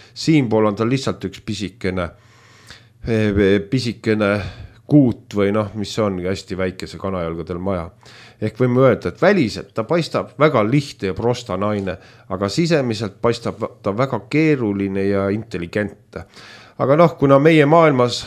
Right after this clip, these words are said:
sisu üldse ei nähta, siis seda ei arvestada.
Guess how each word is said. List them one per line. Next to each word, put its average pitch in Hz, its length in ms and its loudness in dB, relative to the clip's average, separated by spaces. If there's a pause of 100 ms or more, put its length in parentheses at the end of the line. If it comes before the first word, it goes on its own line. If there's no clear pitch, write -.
(380)
sisu 160 300 2
üldse 151 240 0
ei 135 80 0
nähta, 160 480 0 (960)
siis - 240 -8
seda 120 160 2
ei 113 80 4
arvestada. 107 640 -2